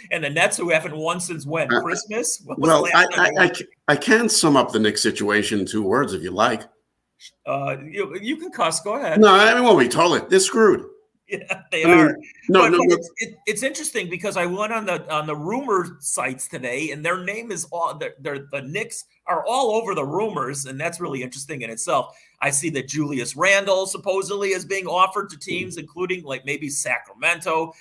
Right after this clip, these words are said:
Speaker 1: I see the Knicks are interested in, I don't know why, Goran Dragic. I mean, we, going back ten years in the past.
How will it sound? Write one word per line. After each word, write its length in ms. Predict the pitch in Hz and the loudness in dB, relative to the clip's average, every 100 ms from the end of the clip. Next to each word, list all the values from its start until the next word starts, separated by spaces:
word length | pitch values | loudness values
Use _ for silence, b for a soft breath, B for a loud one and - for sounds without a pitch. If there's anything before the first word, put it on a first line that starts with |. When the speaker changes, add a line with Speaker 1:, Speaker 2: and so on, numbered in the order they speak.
| b | b
Speaker 1:
I 100 | - | -2
see 220 | 151 180 165 | -2 -2 -4
the 100 | 143 | -2
Knicks 320 | 175 202 170 | -2 -2 -2
are 160 | 139 | -4
interested 480 | 165 185 202 175 151 | -4 -6 -10 -6 -6
in, 140 | 120 110 - | -6 -12 -6
I 120 | 120 | -4
don't 160 | 110 104 | -4 -8
know 160 | 98 107 | -12 -2
why, 340 | 143 127 120 | 0 0 -2
Goran 400 | - 160 170 131 | -6 -4 -2 -4
Dragic. 580 | 107 117 143 214 226 - | -6 -2 -2 0 -4 -6
I 60 | 113 | -12
mean, 240 | 117 117 | -12 -10
we, 200 | 120 113 107 | -10 -10 -12
going 220 | - 135 131 | -8 -6 -2
back 220 | 131 131 | -4 -4
ten 200 | 160 143 | -8 -6
years 240 | 156 156 | -6 -6
in 80 | 123 | -10
the 80 | 107 | -12
past. 400 | - 147 175 | -2 0 0